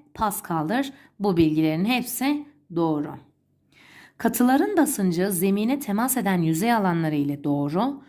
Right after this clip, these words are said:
uygulanan kuvvetin büyüklüğü ile ters orantılıdır. Arkadaşlar ben burada formülden göstermek istiyorum size. P eşittir F bölü A. Yani yüzey alanlarıyla bakın çarpım durumunda olacağı için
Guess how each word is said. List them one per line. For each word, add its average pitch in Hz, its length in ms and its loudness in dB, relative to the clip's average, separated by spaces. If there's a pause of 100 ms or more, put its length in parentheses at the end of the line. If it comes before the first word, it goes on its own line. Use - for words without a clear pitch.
(240)
uygulanan 180 640 2
kuvvetin 160 540 -2
büyüklüğü 160 340 2
ile 233 240 2
ters 208 380 -4
orantılıdır. 147 560 -6 (420)
Arkadaşlar 285 480 2
ben 254 200 2
burada 233 400 0 (380)
formülden 240 680 2
göstermek 160 520 0
istiyorum 160 380 -2
size. 220 440 -2 (840)
P 247 420 2
eşittir 175 760 -2 (100)
F 269 200 -2 (240)
bölü 196 300 0
A. 151 240 2 (480)
Yani 247 520 2 (280)
yüzey 202 360 2
alanlarıyla 170 800 2
bakın 160 520 -4 (160)
çarpım 190 540 2
durumunda 156 400 2
olacağı 165 480 2
için 254 420 -2